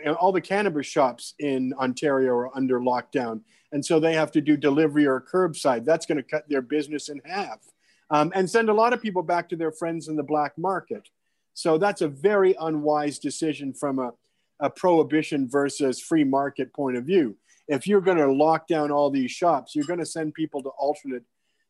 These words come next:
places to acquire substances like cannabis. Um,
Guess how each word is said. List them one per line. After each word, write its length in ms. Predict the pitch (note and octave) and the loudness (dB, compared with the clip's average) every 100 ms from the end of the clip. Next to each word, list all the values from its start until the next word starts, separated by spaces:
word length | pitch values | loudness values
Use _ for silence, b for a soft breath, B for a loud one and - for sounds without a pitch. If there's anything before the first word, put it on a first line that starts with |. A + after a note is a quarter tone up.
| _ | _
places 460 | - D#3+ D3 D3+ C3 | 0 2 2 -2 -8
to 200 | - C3 - | -6 -6 -4
acquire 760 | B2+ - - D#3 D#3 D3+ A#2+ | -6 -6 -2 2 4 2 0
substances 800 | - - C#3+ - - A#2 C3 A#2 | -4 -2 -2 -4 -10 -10 -6 -4
like 240 | B2+ A#2 - | -4 -6 -6
cannabis. 640 | C#3 B2 A2 G#2+ G#2 - _ _ _ _ C#3+ | -6 -6 -8 -12 -14 -20 _ _ _ _ 0
Um, 540 | C#3 C3 C3 B2+ | 4 4 2 -2